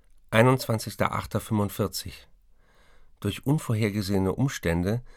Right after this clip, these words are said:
mussten Ulla und ich ganz plötzlich aus Feldberg weg. Wir haben Folgendes beschlossen. Da Uli in Feldberg und Karwitz ja doch nichts lernen kann, Uli zu uns nach Berlin zu nehmen.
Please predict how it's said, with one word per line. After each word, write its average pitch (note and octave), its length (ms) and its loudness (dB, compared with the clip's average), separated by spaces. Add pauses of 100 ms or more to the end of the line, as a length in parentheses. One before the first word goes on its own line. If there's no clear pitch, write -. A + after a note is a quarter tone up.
(200)
mussten - 340 -2
Ulla B2+ 280 4
und G#2+ 180 2
ich - 260 -8
ganz A2+ 260 0
plötzlich - 520 -6
aus G2 120 -4
Feldberg G2 440 -2
weg. F#2 260 -6 (680)
Wir A2+ 140 4
haben B2 140 4
Folgendes A#2+ 360 2
beschlossen. F#2+ 520 -2 (640)
Da A2 100 2
Uli C#3+ 280 4
in B2 100 6
Feldberg A#2+ 460 2
und G#2+ 100 2
Karwitz A2 420 0
ja G#2+ 100 4
doch C3 180 2
nichts G#2+ 240 0
lernen F#2 260 2
kann, A2+ 340 0 (380)
Uli A#2+ 240 2
zu - 160 -6
uns - 160 0
nach A2 100 2
Berlin A#2 320 2
zu A2+ 140 -2
nehmen. E2 340 0